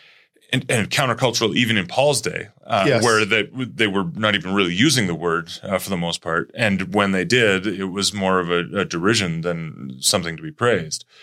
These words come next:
Speaker 1: Uh, it was humble behavior of
Speaker 2: Mm.
Speaker 1: those who are, are,
Speaker 2: Mm.
Speaker 1: are walking in humility. And yet, if we are going to walk in unity, we must find a way to walk in humility. What is,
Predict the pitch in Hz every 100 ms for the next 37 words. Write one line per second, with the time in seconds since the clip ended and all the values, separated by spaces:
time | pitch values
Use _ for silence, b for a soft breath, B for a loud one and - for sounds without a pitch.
0 | B B - 90 78 80 82 87 78 90
1 | - 101 107 - - 104 90 87 85 101
2 | 85 80 80 87 92 87 - 90 82 82
3 | - 87 120 117 110 92 82 87 90 90
4 | 80 78 85 92 95 76 73 - B B
5 | B 113 101 95 90 - _ 120 117 117
6 | 107 98 120 117 104 95 92 87 87 98
7 | 87 82 85 85 85 98 92 - - 85
8 | 80 78 78 76 87 80 78 - 80 78
9 | 82 80 82 76 80 135 165 -